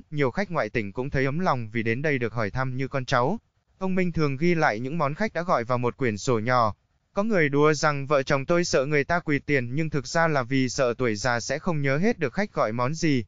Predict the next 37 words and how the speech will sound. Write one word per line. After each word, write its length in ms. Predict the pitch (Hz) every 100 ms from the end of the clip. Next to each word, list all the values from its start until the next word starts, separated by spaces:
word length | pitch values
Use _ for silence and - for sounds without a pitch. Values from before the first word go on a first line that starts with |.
| _
lại 220 | 131 113
tính 220 | 107 123 156
tiền 260 | 156 113
nhầm 220 | 120 113
cho 120 | 110 135
khách 200 | 190 -
thì 120 | 135
tội 160 | 120 110
nghiệp, 240 | 127 123 -
áy 140 | 113 127
náy. 320 | 135 131 214 _ _ _ -
Bà 160 | 151 151
Phượng 260 | 165 127
cho 140 | 175 180
hay, 280 | 180 160 - _
khi 140 | 190
được 140 | 156 123
hỏi 220 | 127 110
về 160 | 127
lý 180 | 123 135
do 260 | 165 170 156
tại 180 | 131 117
sao 240 | 165 151
vẫn 200 | 135 165
không 180 | 180 151
tăng 180 | 147 139
giá, 360 | 135 120 190 -
ông 160 | 185 165
Minh 160 | 151 143
cho 140 | 143
biết, 220 | 151 226 _ _ _ _
Giá 220 | 156 165
gạo 300 | 190 175 135
thì 140 | 160 143
không 200 | 202 196
lên 220 | 180 175
nhiều, 280 | 160 135